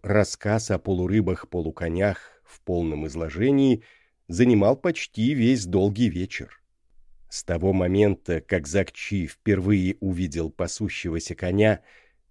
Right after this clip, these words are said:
до того, как малыш Марты Талит, словно заправский ковбой, на глазах старика скакал на полурыбе-полуконе. В результате невероятной игры воображения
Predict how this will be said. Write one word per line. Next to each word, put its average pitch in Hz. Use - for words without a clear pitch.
до 147
того, 160
как 143
малыш 104
Марты 98
Талит, 127
словно 90
заправский 90
ковбой, 85
на 110
глазах 170
старика 131
скакал 113
на 98
полурыбе-полуконе. 82
В 80
результате 95
невероятной 90
игры 90
воображения 92